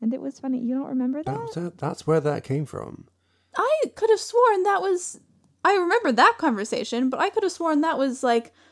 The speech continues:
Speaker 3: right before you left, like, the last time the three of us were in Catford together,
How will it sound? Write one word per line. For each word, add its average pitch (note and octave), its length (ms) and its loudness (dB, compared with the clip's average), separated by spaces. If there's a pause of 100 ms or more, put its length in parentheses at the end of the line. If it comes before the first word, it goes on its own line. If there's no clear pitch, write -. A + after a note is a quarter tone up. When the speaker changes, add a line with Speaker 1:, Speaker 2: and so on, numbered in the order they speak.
(240)
Speaker 3:
right D4+ 380 0
before C4 400 2
you A#3 180 0
left, B3 300 2
like, A#3 100 -2
the A3+ 80 -4
last A#3 300 2
time B3 160 2
the A3+ 80 0
three A#3+ 180 2
of A3 80 4
us A3 180 -2
were A3+ 120 -4
in G#3+ 180 -4
Catford A#3 460 -4
together, D#3+ 500 -4